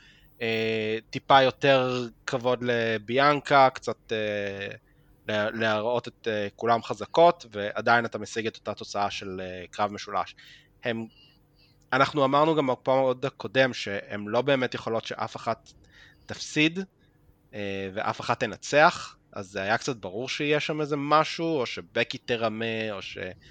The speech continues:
אה, די קיו, או דאבל קאונט אאוט, או משהו כזה. אה, אני לא חושב שהם עשו את זה בצורה הכי גרועה שאפשר לעשות, לא חושב שהם עשו את זה בצורה הכי טובה שאפשר לעשות,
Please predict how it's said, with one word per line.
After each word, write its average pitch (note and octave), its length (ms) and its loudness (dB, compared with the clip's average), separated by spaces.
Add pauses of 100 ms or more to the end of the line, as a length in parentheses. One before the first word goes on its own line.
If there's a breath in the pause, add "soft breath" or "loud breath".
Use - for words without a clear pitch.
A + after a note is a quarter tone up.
(460 loud breath)
אה, F#2 540 -8
די A#2 120 -2
קיו, A#2+ 360 -4
או A#2+ 360 4 (200)
דאבל A#2 380 2
קאונט B2+ 480 2
אאוט, A2+ 360 2
או A2 40 -10
משהו A#2 320 -6
כזה. B2 420 2 (640 soft breath)
אה, G2 220 -10
אני D3+ 260 2
לא F3+ 220 8
חושב G#3 200 2
שהם F3+ 200 0
עשו D#3+ 220 0
את D3 60 2
זה C#3+ 60 -2
בצורה A2 320 -4
הכי G2+ 160 -8
גרועה E2 280 -14
שאפשר - 480 0
לעשות, D#3+ 580 4 (220)
לא G2 80 -6
חושב - 160 -12
שהם G#2 200 -8
עשו G2+ 160 -10
את F#2+ 60 -10
זה G#2 60 -10
בצורה G#2+ 300 -4
הכי B2 160 -6
טובה F3+ 320 2
שאפשר D#3+ 420 2
לעשות, C#3+ 480 2